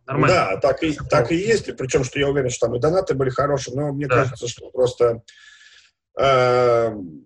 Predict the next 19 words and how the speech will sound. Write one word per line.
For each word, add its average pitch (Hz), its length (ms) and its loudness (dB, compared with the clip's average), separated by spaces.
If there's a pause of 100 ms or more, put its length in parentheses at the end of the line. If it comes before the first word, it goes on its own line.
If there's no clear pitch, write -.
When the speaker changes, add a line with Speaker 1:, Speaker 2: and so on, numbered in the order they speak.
(840)
Speaker 2:
Илья 139 720 4 (160)
Островский, 110 1200 -2
может 117 240 0
быть, 110 200 -4
вместе 113 260 -4
с - 40 -14
Дмитрием 117 300 -4
Спириным 139 440 -2
просто 123 240 0
задали 120 340 2
какую-то 120 460 0
очень 113 160 -6
слишком 123 400 -4
высокую 123 480 -2
планку, 117 500 -2
поставили 95 540 0
в - 100 -10
техническом 95 640 -8
плане. 101 460 -2